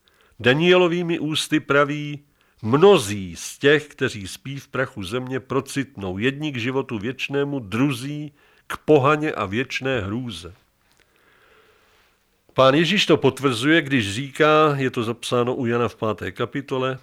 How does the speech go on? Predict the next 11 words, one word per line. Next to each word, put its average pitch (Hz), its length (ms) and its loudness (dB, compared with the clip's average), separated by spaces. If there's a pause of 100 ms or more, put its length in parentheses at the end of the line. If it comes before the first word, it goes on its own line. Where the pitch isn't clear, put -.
"Přichází 170 920 2
hodina, 139 640 0 (840)
kdy 98 180 -2
všichni 165 480 0
v 104 60 -4
hrobech 139 460 0
uslyší 139 560 -6
jeho 123 300 -2
hlas 110 460 -4
a 127 80 -4
výjdou. 101 640 -8